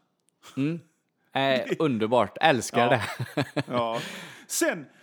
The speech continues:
Speaker 2: sen, eh, har du mer att säga om den här matchen? För jag vill säga någonting om slutet.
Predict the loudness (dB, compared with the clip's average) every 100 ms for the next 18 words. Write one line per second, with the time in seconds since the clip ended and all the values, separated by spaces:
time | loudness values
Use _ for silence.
0 | _ -10 -4 -4 -2 -4 -2 -2 -4 -4
1 | -4 -4 -2 -4 -4 -4 -4 -6 -6 -4
2 | -4 -4 -4 -4 -4 -6 -6 -6 -6 -4
3 | -4 -4 -6 -6